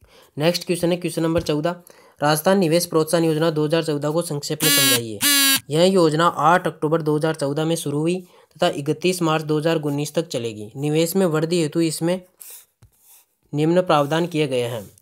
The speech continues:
तो जो क्या क्या प्रावधान किए गए हैं निवेश हेतु, तो वे हैं विनिर्माण एवं सेवा क्षेत्र दोनों हेतु। तो भूमि रूपांतरण शुल्क में पचास परसेंट की छूट,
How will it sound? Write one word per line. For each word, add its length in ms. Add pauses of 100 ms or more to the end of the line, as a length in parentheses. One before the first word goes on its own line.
(360)
तो 60
जो 160
क्या 200
क्या 120
प्रावधान 460
किए 160
गए 100
हैं 120
निवेश 340
हेतु, 320 (380)
तो 80
वे 140
हैं 180
विनिर्माण 580
एवं 80
सेवा 280
क्षेत्र 320
दोनों 360
हेतु। 280 (640)
तो 80
भूमि 380
रूपांतरण 440
शुल्क 240
में 160
पचास 360
परसेंट 380
की 60
छूट, 340